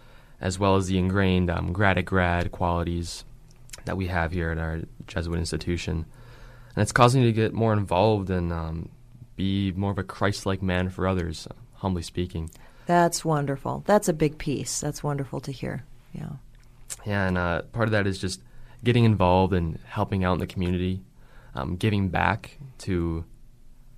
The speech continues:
Speaker 1: to all, all that, all that we have. And some of this involves, um, some of the clubs that I'm personally involved in, um, such as Key Club, for example,
Speaker 2: Hmm.
Speaker 1: which is a, um, a community service club. And, uh, I'm in there with a bunch of my friends, so we,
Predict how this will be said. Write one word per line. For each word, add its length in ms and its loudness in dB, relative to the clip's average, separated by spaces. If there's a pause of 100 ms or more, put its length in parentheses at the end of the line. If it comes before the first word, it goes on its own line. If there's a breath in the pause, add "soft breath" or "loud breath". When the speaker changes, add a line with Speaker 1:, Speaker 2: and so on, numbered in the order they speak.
(400)
Speaker 1:
to 140 0
all, 120 4
all 200 6
that, 180 2 (120)
all 160 -4
that 80 -2
we 140 -2
have. 440 -2
And 240 -2 (560 soft breath)
some 200 2
of 40 6
this 120 0
involves, 480 0
um, 440 -6 (280)
some 180 -4
of 40 0
the 60 -4
clubs 460 2
that 120 4
I'm 340 4
personally 420 0
involved 400 2
in, 240 -2 (500 loud breath)
um, 320 0
such 320 0
as 440 0 (120)
Key 180 2
Club, 340 0
for 120 2
example, 480 0
Speaker 2:
Hmm. 160 2
Speaker 1:
which 160 4
is 160 2
a, 160 2
um, 420 -2 (520 soft breath)
a 80 -6
community 320 4
service 400 2
club. 360 0 (460 loud breath)
And, 180 2
uh, 40 4
I'm 240 4
in 80 4
there 160 4
with 120 4
a 40 -6
bunch 200 0
of 60 -4
my 100 2
friends, 440 0
so 140 0
we, 300 0